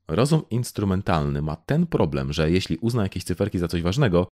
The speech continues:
to na ich widok dostaje małpiego rozumu i już nic innego na świecie się dla niego nie liczy. Co najwyżej może być przeszkodą do usunięcia za wszelką cenę, która tylko nie naruszy tych cyferek. A nieracjonalność racjonalności widzimy po prostu wtedy, gdy szerzej patrzymy na takie zracjonalizowane procesy.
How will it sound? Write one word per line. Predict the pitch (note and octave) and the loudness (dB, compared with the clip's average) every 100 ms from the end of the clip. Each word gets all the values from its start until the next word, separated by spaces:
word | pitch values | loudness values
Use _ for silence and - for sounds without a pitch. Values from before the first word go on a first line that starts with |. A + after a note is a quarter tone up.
| _ | _
to | - G#2 | 2 4
na | G2+ | 4
ich | - F2+ F2+ | 2 -2 0
widok | A#2+ G#2+ G#2 | 2 2 2
dostaje | F#2 - F2+ F2 | 0 2 2 4
małpiego | F2+ F2+ - G#2+ G2+ | 4 2 2 2 4
rozumu | G2 F2+ F#2+ D#2 D#2+ - | 4 2 2 2 0 0
i | F2+ | 2
już | F#2+ F#2 | 2 0
nic | F2+ G2+ - - | -2 -2 -2 -2
innego | G#2 F#2+ F#2+ F#2 | 0 0 2 2
na | F2+ | 2
świecie | - F2+ E2 E2 | 2 0 0 0
się | - | 0
dla | E2 | 2
niego | E2 E2 | 2 2
nie | E2 E2+ | 2 2
liczy. | F2 - A1 - _ - | 2 -2 -8 -10 _ -2
Co | F3 | 2
najwyżej | E3+ G#2+ F2+ G2 | 4 4 2 2
może | E2+ D#2 A2+ C3 | 4 2 2 2
być | A2 | -2
przeszkodą | - G2+ - A#2+ A2+ G#2+ | -4 -6 2 2 4 2
do | |
usunięcia | F#2+ F#2 F#2 G2 G#2+ E2 | 0 -2 0 2 2 0
za | E2+ | -2
wszelką | - G2+ A2 G2+ | 0 0 2 0
cenę, | F2 E2 C#2 D2+ | 0 0 0 -4
która | - E2+ | -2 -2
tylko | D#2 - G#2+ A2+ G#2+ | -2 0 0 2 2
nie | F#2+ | 2
naruszy | F2 D#2+ F#2 D#2+ | 2 2 0 -4
tych | F2 - | -6 -6
cyferek. | F2 F2 - - - _ _ _ | -4 -2 -4 -6 -18 _ _ _
A | - | 0
nieracjonalność | A#2 B2+ C3 - C3 D3+ D3 D3 | 4 4 4 2 2 4 4 2
racjonalności | G#2 - E2 D#2 E2 - E2 | -2 -2 0 0 0 -2 -2
widzimy | F2+ F#2 | 0 0
po | F2+ | 0
prostu | E2 F2 - | 0 -2 -2
wtedy, | D#2+ D2+ D2 D2+ | -2 0 2 0
gdy | D2+ D#2+ | 0 -4
szerzej | - G#2 G#2+ | -2 0 0
patrzymy | F2+ D#2+ - D#2 | -2 -4 -2 -2
na | C2 | -2
takie | A#1 D2 D2+ | -6 -4 -4
zracjonalizowane | C#2+ D#2+ E2 E2 D#2+ D2 D#2+ E2 D#2+ | -2 -2 -2 0 -2 -2 -2 0 -2
procesy. | E2 D#2+ D#2 - | -2 -4 -6 -6